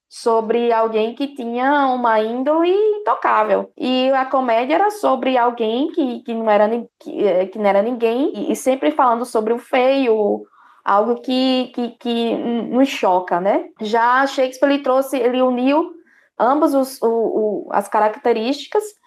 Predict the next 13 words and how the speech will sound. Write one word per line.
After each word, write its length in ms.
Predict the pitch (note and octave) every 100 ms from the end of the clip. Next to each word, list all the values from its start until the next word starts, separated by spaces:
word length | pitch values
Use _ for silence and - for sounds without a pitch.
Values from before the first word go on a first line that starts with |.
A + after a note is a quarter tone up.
| _ _
Se 200 | - B3
você 280 | A#3+ B3+
for 220 | B3 A#3+ A3
ver 260 | G#3 G3+
Romeu 300 | A3 G#3+ G3+
e 40 | G#3
Julieta, 680 | G#3+ G#3 F#3+ F3+ F3+ F3 E3 _
ela, 520 | - F#3+ G3 F#3+ F3+ G3
obviamente, 560 | F#3+ G#3 G3+ F#3 F#3
é 20 |
uma 140 | G3 G3
tragédia, 680 | G#3+ A3+ A3 A3 B3 D#4 F#4+ - _ _
porém, 500 | B3+ C4 B3+ C4 E4